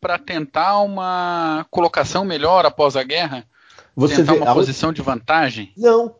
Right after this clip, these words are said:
Speaker 2: não. Ele, ele é uma das pessoas que não conseguia imaginar uma Alemanha sem Hitler. Como Magda Goebbels, por exemplo, como vários outros oficiais. Ele não conseguia.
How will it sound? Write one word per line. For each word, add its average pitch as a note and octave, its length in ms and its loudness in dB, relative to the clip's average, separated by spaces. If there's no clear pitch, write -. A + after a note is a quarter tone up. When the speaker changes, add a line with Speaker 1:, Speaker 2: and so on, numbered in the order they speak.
Speaker 2:
não. F#3 240 -2
Ele, F3+ 240 4
ele G#3+ 220 4
é G3 60 4
uma F3 140 4
das C3 140 0
pessoas B2 560 -2
que - 120 -4
não F3 160 4
conseguia D3 440 -2
imaginar A2+ 400 4
uma A2+ 140 2
Alemanha B2 400 2
sem G#3 180 2
Hitler. F3 480 -4
Como E3+ 220 4
Magda D3 340 4
Goebbels, A#2 400 2
por - 160 -6
exemplo, F#2 260 -4
como A3 200 0
vários D#3 280 2
outros D#3+ 220 -4
oficiais. D3+ 480 -4
Ele G3+ 140 0
não A3+ 100 6
conseguia. G#3 640 2